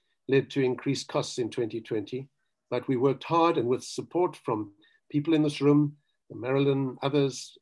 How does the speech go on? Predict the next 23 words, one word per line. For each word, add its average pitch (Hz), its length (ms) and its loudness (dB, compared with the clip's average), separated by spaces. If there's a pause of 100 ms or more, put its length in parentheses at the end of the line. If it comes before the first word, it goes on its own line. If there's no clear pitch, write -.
uh, 104 60 -12
Nitra, 135 580 0 (500)
um, 110 360 -8
helped - 360 -2
us - 340 -8 (360)
to 135 140 -2
actually 123 640 -4
navigate 135 680 4
our 117 100 0
way 110 380 -2 (440)
to, 120 340 -2
to, 113 340 -4 (340)
to 123 120 -4
manage 113 400 -2
those 101 220 -6
costs, - 360 -12
and 110 80 -6
we're 110 100 -4
very 117 220 -2
grateful 107 480 -8
for - 160 -14
that. 104 200 -16 (1600)
We 151 420 4